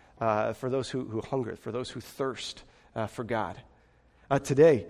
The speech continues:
I'm going to speak on that desire for instruction. We should desire the instruction of God in any season. When we do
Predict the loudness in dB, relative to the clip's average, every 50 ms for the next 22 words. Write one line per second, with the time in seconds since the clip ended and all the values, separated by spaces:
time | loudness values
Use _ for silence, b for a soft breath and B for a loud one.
0 | B B 2 2 4 6 6 6 6 6 4 0 -4 -4 0 0 0 0 0 2
1 | 4 6 6 6 4 4 0 -2 0 2 6 6 8 8 8 6 6 4 0 -2
2 | -2 0 0 0 0 -4 -4 -6 -6 -4 -4 -4 -4 -6 -8 -12 -12 -12 -14 b
3 | b b b b b -4 0 2 2 2 2 2 2 4 4 4 4 2 2 2
4 | 2 4 6 8 8 8 8 6 6 4 0 -2 -6 b b b b b b b
5 | b -2 0 2 2 0 0 2 4 4 4 2 0 -2 -2 -2 -2 0 2 2
6 | 4 2 4 4 4 4 4 6 6 6 6 6 4 2 0 0 0 0 -2 -6
7 | -8 -10 -14 -20 _ _ _ _ _ _ _ _ _ _ _ _ _ _ _ -2
8 | 0 2 0 0 0 2 4 6 6 6 6 4 2 -4